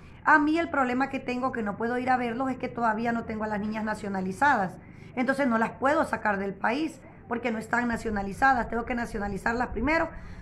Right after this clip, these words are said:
pero para eso necesito una partida del nacimiento del padre de ellas, que no lo tengo. Y hay cosas que se complican y, pues, solo Dios sabrá.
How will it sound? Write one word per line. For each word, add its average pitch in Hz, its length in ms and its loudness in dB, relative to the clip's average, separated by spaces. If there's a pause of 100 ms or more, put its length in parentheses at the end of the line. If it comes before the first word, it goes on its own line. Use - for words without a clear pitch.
(140)
pero 277 240 6
para 254 280 6
eso 294 200 0
necesito 233 420 -4
una 233 160 0
partida 262 480 0
del 233 140 0
nacimiento 220 580 -2
del 196 160 0
padre 208 380 4
de 214 220 0
ellas, 262 220 -2
que 208 140 -8
no 196 120 -4
lo 190 140 -6
tengo. 269 440 -2 (480)
Y 262 160 2
hay 302 140 6
cosas 285 320 2
que 233 100 -6
se 220 120 -8
complican 254 720 -2
y, 196 100 -6 (200)
pues, 208 320 -6 (680)
solo 311 280 4
Dios 214 220 -2
sabrá. 180 340 -2